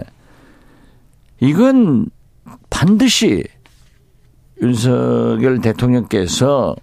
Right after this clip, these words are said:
음? 해임하는 것이 대통령의 도리이고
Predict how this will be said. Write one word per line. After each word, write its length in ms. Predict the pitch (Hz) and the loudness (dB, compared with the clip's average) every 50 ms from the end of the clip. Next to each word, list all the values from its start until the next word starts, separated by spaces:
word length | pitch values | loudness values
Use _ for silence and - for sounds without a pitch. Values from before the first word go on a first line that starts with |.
| _ _ _ _ _ 92 | _ _ _ _ _ -8
음? 220 | 98 139 165 190 185 - _ - - _ _ _ _ _ _ _ _ _ _ _ _ _ _ _ _ _ _ _ _ _ - | -6 -6 -6 -6 -8 -12 _ -20 -20 _ _ _ _ _ _ _ _ _ _ _ _ _ _ _ _ _ _ _ _ _ -10
해임하는 580 | - - 175 190 185 165 - - - 190 202 | -4 -2 0 0 0 0 -2 -2 0 0 2
것이 560 | 190 160 139 120 131 123 92 87 76 - - - - _ _ _ _ - _ _ - - - - _ _ _ _ _ _ _ _ _ _ _ _ _ _ - - - _ _ _ _ _ _ _ _ - | 2 2 0 0 -2 -2 -2 -2 -2 -4 -6 -10 -14 _ _ _ _ -20 _ _ -20 -20 -20 -20 _ _ _ _ _ _ _ _ _ _ _ _ _ _ -20 -20 -20 _ _ _ _ _ _ _ _ -8
대통령의 540 | - 110 - 147 170 190 202 208 214 220 | -6 -4 -2 0 0 2 2 0 0 0
도리이고 920 | - - 131 143 147 147 143 143 135 120 - 151 170 165 165 165 - 160 | 0 0 0 0 2 2 2 0 0 0 -2 -2 -2 -2 -2 -4 -6 -8